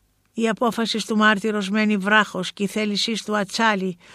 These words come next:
ως τη στιγμή που το κορμί του λαμπαδιάζει και η ψυχή του φτερουγίζει στη δόξα του ουρανού. «Με πίσα ανάψτε τα κορμιά μας,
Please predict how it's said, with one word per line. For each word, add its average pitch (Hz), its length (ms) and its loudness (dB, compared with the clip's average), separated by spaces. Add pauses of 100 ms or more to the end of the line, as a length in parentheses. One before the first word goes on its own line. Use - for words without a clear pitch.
(160)
ως 233 200 0
τη 240 100 -4
στιγμή 226 400 0
που 208 120 -8
το 202 160 -2
κορμί 208 380 0
του 196 100 -4
λαμπαδιάζει 190 920 -2 (540)
και 214 100 -10
η 196 40 -2
ψυχή 190 420 -4
του 196 120 -6
φτερουγίζει 185 880 -2
στη - 240 -8
δόξα 185 480 -4
του 180 120 -8
ουρανού. 175 540 -6 (1040)
«Με 220 260 2
πίσα 277 480 4
ανάψτε 214 720 2
τα 214 160 -2
κορμιά 214 600 2
μας, 190 380 -2